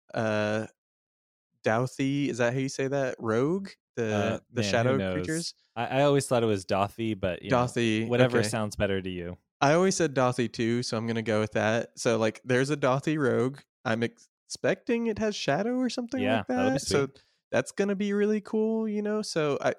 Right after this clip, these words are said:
Speaker 1: it's
Speaker 2: Hey,
Speaker 1: just
Speaker 2: put it in your, uh, I mean, assuming the mana cost is low enough,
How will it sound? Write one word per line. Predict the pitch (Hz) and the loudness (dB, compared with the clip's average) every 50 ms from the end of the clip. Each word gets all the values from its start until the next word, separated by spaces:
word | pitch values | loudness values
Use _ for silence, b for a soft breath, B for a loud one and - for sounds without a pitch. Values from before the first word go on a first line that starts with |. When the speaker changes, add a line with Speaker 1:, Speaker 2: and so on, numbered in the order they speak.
| _ | _
Speaker 1:
it's | - 139 143 - - | -4 -4 -4 -4 -2
Speaker 2:
Hey, | 120 | 0
Speaker 1:
just | 120 - - - - - | 0 0 0 -2 -4 -2
Speaker 2:
put | - 120 | 0 2
it | 120 120 | 2 2
in | 117 117 | 2 0
your, | 113 117 113 113 113 113 110 | 0 0 0 0 0 2 2
uh, | 110 107 107 104 104 - | 2 2 2 2 0 -2
I | - | -2
mean, | 107 107 101 | -4 -4 -4
assuming | 95 - - 135 135 127 120 | -4 -4 -2 -2 -2 -2 -2
the | 113 | -2
mana | 107 107 104 104 104 | -2 -2 -2 -4 -2
cost | - 113 104 104 - | -2 -2 -2 -2 -4
is | 98 90 | -6 -4
low | 98 101 135 | -4 -4 -4
enough, | 151 127 87 90 104 | -4 -4 -6 -6 -8